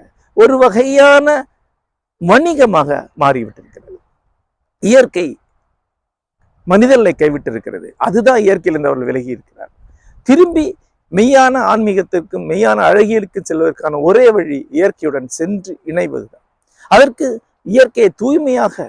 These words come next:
பேண வேண்டிய அவசியம் இருக்கிறது. நம்முடைய வாழ்க்கையின் ஒவ்வொரு கணத்திலும் கொஞ்சமேனும் இயற்கையுடைய ஒரு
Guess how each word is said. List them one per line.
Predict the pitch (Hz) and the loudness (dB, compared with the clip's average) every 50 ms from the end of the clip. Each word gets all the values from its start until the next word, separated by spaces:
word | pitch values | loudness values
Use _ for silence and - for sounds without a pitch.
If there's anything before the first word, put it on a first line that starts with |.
| - _ - | -14 _ -2
பேண | 208 240 254 262 294 269 | 2 4 4 4 4 0
வேண்டிய | 233 208 196 175 151 147 147 - | -2 -4 -6 -6 -8 -8 -6 -4
அவசியம் | - 139 143 139 - - 151 127 | -4 -4 -4 -4 -8 -10 -12 -12
இருக்கிறது. | 117 104 117 - _ 120 104 - _ _ _ _ | -12 -14 -18 -20 _ _ -20 -20 _ _ _ _
நம்முடைய | _ - 202 208 202 185 | _ -6 -2 0 2 2
வாழ்க்கையின் | 190 - - 269 - - 254 214 202 | 4 4 2 0 -2 -6 -8 -6 -4
ஒவ்வொரு | 202 240 262 277 294 285 269 254 | -4 -4 -2 0 0 0 0 -2
கணத்திலும் | 190 - 208 214 214 - - 226 208 214 208 | -6 -6 -4 -4 -4 -4 -6 -8 -8 -8 -8
கொஞ்சமேனும் | - - 247 262 269 226 285 269 269 269 262 214 | -4 -4 -4 -2 -2 -4 -2 -2 0 0 0 0
இயற்கையுடைய | 190 214 - 185 _ - 196 175 165 160 151 156 - - _ _ _ _ _ - | 0 0 -2 -2 _ -4 -4 -4 -2 -4 -4 -6 -8 -10 _ _ _ _ _ -6
ஒரு | - 175 | -4 -4